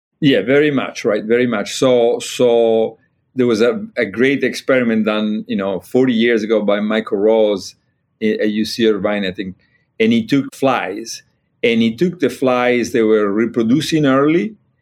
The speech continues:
and then he took the flies that were reproducing late, right? And he selected them for many generations. Ki-, kinda like saying, imagine if we went out and took women that are having children very late in their mid forties, right?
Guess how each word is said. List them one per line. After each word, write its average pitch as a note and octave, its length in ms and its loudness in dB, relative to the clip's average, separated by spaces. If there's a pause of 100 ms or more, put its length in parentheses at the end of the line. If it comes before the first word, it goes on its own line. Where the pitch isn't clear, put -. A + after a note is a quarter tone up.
(240)
and A#2+ 240 0
then D#3+ 180 2
he E3+ 140 -2
took C3 200 -2
the A#2+ 80 -2
flies A2+ 540 0
that A2 100 2
were G2+ 80 -2
reproducing G#2+ 760 -2
late, F#2+ 500 -2
right? A2 320 -2
And A2+ 140 2
he A2 60 2
selected B2 520 -2
them G#2+ 160 -2
for A2 160 0
many A#2 300 0
generations. A2+ 600 0
Ki-, - 220 -2
kinda E3+ 180 0
like D#3+ 140 0
saying, C3 420 -2 (220)
imagine C#3+ 680 0 (160)
if A#2+ 200 -4
we E3+ 120 2
went E3+ 220 0
out B2 340 -2
and A2+ 200 -2
took B2+ 260 -2
women B2 640 -2 (240)
that A#2 160 2
are A2+ 500 2
having B2+ 360 0
children A2+ 460 0
very A#2 240 2
late G#2+ 280 0
in G2+ 120 -4
their G#2 180 0 (240)
mid B2 220 0
forties, - 680 -2
right? A2+ 240 0